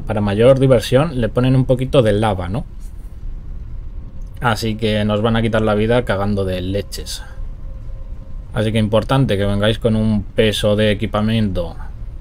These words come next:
decente, no vengáis con el fat roll.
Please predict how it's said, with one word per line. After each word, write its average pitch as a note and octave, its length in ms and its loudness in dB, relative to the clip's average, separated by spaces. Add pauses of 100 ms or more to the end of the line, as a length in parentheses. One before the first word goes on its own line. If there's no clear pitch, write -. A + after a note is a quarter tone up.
decente, A2 600 2
no A2 140 2
vengáis G2 320 0
con G2+ 160 -2
el F#2+ 100 0
fat - 300 -2
roll. A2 440 2